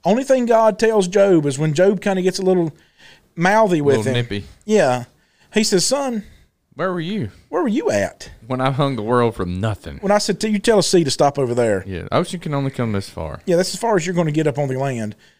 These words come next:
Speaker 1: Where were you when those things
Speaker 2: And all the other fifteen,
Speaker 1: Yeah.
Speaker 2: twenty things that mean
Speaker 1: Yeah.
Speaker 2: you can't <laughs> recount right
Speaker 1: R-,
Speaker 2: now.
Speaker 1: right, exactly.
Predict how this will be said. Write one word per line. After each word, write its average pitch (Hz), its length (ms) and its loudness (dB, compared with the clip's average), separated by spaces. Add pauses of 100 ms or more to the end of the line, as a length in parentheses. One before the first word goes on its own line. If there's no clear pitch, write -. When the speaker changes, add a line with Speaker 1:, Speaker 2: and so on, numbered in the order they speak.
(140)
Speaker 1:
Where 226 140 4
were 240 80 0
you 214 180 2
when 190 100 4
those 180 160 4
things 170 180 0
Speaker 2:
And 135 80 2
all 156 220 2
the 147 80 4
other 147 400 2 (480)
fifteen, 160 480 0
Speaker 1:
Yeah. - 40 -6
Speaker 2:
twenty 151 220 0
things 143 280 -2
that 127 60 -6
mean 139 180 2
Speaker 1:
Yeah. 135 60 2
Speaker 2:
you - 40 -4
can't 147 240 -2
<laughs> - 0 -
recount 147 500 -2
right 143 160 -4
Speaker 1:
R-, - 80 -6
Speaker 2:
now. 135 100 -4
Speaker 1:
right, 202 320 4
exactly. 165 580 0